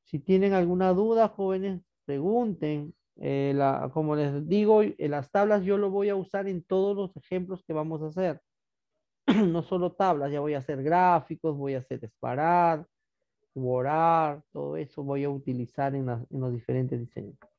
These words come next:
<clears throat> Para agregar columnas, voy a entrar aquí.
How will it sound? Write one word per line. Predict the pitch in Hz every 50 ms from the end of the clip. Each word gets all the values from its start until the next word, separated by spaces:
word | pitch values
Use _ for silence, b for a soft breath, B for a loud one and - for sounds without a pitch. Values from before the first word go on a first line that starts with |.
| _ _ _ _ _ _ _ _ _ _ _ _ _ _ _ _ _ _ _ _ _ _ _ _ _ _ _ _ _ _ _ - - _ _ _ -
<clears throat> | - - - - - - 320 - 143 135 - - 233 151 127 120 - - _ _ _ _ _ 208 196 196 175 143 123 - - _ _ _ _ _ b b b b b b b b b _
Para | - 202 208 220
agregar | 220 214 214 226 254 294 302 294
columnas, | - 302 277 277 277 277 269 240 226 220 226 240 269 262 - _ _ _ _ _ _ _ _ _ _ _ _ _ _ _ _ _ _ _
voy | - 160 175 185
a | 196
entrar | 196 185 - 202 190 185
aquí. | 180 180 - 190 202 262 -